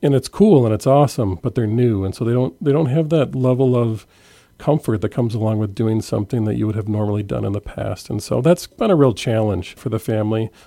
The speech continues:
uh, specifically for Gene and I, as we try to create, you know, we're coming up to Memorial Day. What do we do this year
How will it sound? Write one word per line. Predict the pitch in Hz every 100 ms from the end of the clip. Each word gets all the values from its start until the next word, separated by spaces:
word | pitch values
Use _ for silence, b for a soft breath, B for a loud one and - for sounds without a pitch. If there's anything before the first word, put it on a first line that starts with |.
| b
uh, | 139
specifically | 131 160 - 165 180
for | 160
Gene | 131 143
and | 131
I, | 135
as | 120
we | 107
try | - 117
to | 113
create, | - 120 113 113
you | 131
know, | 117
we're | 107
coming | - 117
up | 113 -
to |
Memorial | 120 117 117 127 117
Day. | 113 104
What | - 131
do | 110
we | 117
do | 110 120 117
this | 104 120 -
year | 131 120 98 104